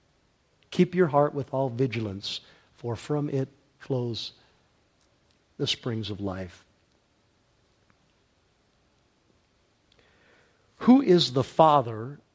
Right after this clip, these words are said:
that every father should aspire to be like? Who is it?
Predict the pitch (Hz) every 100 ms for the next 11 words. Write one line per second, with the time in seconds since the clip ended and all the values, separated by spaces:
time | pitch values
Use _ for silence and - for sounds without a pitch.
0 | _ _ _ _ _ - 135 135 - 175
1 | 185 175 190 180 165 _ - - 156 139
2 | 127 117 113 120 - _ _ _ _ _
3 | _ _ _ _ _ _ _ _ _ _
4 | _ _ _ - 160 127 117 - - 143
5 | 135 131 127 - 120 110 110 90 90 -
6 | - _ _ _ _ _ _ _ _ _
7 | _ _ _ _ _ _ _ _ _ _
8 | _ _ _ _ _ _ _ _ _ 139
9 | 139 104